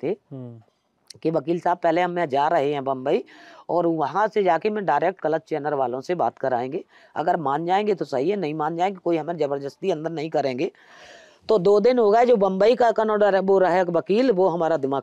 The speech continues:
Speaker 1: ख़राब करके फेंक दिया।
Speaker 2: हम्म।
Speaker 1: फिर हमें इतनी तेज गुस्सा वहाँ पे आई, दो चार मैंने उसको गालियाँ दी, और आनंद चौहान से कहा हमने कि "ये बताइए पहले, बिग बॉस और चैनल का मालिक कौन है?"
Speaker 2: हम्म।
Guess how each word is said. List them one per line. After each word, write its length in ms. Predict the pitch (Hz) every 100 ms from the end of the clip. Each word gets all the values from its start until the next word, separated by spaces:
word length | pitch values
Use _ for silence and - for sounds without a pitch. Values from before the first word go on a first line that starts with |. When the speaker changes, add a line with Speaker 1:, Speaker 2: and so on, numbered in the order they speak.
| -
Speaker 1:
ख़राब 180 | 131 -
करके 220 | 117 110
फेंक 220 | 113 113
दिया। 260 | 110 101 98 -
Speaker 2:
हम्म। 360 | 139 131 123 120 117 _ _ _ _ _ _ _ _ -
Speaker 1:
फिर 160 | 233
हमें 300 | 226 196 247
इतनी 340 | 233 - 233 262
तेज 360 | - 208 233
गुस्सा 380 | 196 185 - 226
वहाँ 280 | 208 190 202
पे 140 | 220
आई, 180 | 202 220
दो 160 | 196 190
चार 260 | 196 220
मैंने 220 | 208 196
उसको 320 | 202 185 - 185
गालियाँ 400 | 160 147 180 185
दी, 240 | 156 190 _ _ _ _ _ _ _ -
और 420 | 190 214 208 139
आनंद 400 | 165 175 196 226
चौहान 380 | - 196 190 208
से 140 | 214
कहा 160 | 196 196
हमने 300 | 196 196 208
कि 60 |
"ये 140 | 202 202
बताइए 500 | 190 185 175 185 214
पहले, 340 | - 185 196
बिग 200 | 170 165
बॉस 340 | 160 165 208 214
और 60 |
चैनल 460 | 196 - 170 180 208
का 120 | 196
मालिक 360 | 175 156 185 185
कौन 280 | 170 147
है?" 140 | 127 123 -
Speaker 2:
हम्म। 260 | 139 131